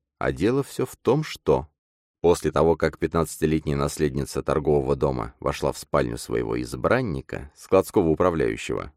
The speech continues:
бывшего на двадцать один год старше её, облачённая в один лишь лунный свет, с гирляндами из жасмина и ландышей, которые старая Джозеф плела в её распущенные чёрные волосы, не спадающие подобно королевской мантии почти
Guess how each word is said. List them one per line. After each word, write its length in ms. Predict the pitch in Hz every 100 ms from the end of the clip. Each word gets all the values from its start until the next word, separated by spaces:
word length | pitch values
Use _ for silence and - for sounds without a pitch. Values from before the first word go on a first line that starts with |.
| -
бывшего 440 | 87 82 - 78
на 140 | 82
двадцать 300 | 82 85 -
один 240 | 85 80 85
год 160 | 82
старше 420 | - 90 82 - 95
её, 340 | 80 62 52 -
облачённая 680 | - 80 90 - 92 85 80
в 120 | 76
один 260 | 85 78 78
лишь 300 | 69 73 78
лунный 420 | 71 73 64 64
свет, 540 | - 67 71 120 98 -
с 160 | 76 71
гирляндами 680 | 82 85 90 110 107 87 92
из 100 | 82
жасмина 680 | 76 92 - 92 101 101
и 80 | 87
ландышей, 720 | 80 87 110 117 76 - 50
которые 400 | - 82 95 87
старая 360 | 80 - 85 82
Джозеф 500 | 76 90 85 71 -
плела 320 | 76 80 80
в 80 | 71
её 160 | 73 71
распущенные 580 | 73 - 78 - 71
чёрные 320 | 71 71 69 73
волосы, 560 | 76 64 64 - - -
не 80 | 82
спадающие 540 | - 76 76 69 73
подобно 400 | 76 78 78 76
королевской 720 | - 82 82 85 80 - 82
мантии 480 | 78 82 78 73 73
почти 500 | 76 76 - - 85